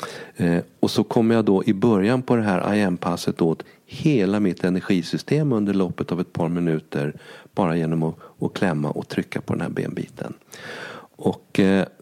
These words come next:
då kan man ju fråga sig, hur kom de underfund med att just den där benbiten var,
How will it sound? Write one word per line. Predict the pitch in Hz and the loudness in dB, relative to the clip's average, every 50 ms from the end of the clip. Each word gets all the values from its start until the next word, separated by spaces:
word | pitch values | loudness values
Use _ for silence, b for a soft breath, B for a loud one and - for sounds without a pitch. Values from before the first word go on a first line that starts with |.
| - - _ _ _ _ _ - | -20 -20 _ _ _ _ _ -2
då | - 113 110 113 110 | 2 4 4 4 4
kan | - - 127 117 | 2 2 2 2
man | 117 120 | 4 2
ju | 107 | 2
fråga | - 120 104 98 92 | 4 4 4 4 4
sig, | - - 98 87 76 | 2 2 2 2 2
hur | - 120 117 | 2 2 2
kom | - - - 110 107 110 | 2 2 2 2 4 4
de | 117 110 110 110 104 - | 4 2 2 2 2 2
underfund | 113 110 107 104 107 - - 101 98 92 | 2 2 2 2 0 2 2 2 4 4
med | 92 90 | 4 2
att | 92 - - - | 0 -2 -4 -4
just | - - 104 92 - - | 0 2 2 2 2 2
den | 98 95 87 | 0 2 4
där | 107 131 160 | 4 2 2
benbiten | 170 151 151 113 85 85 80 82 80 - - 90 87 85 | 2 2 2 2 2 2 2 2 0 0 0 0 2 2
var, | 85 80 78 78 78 | 2 2 2 0 -2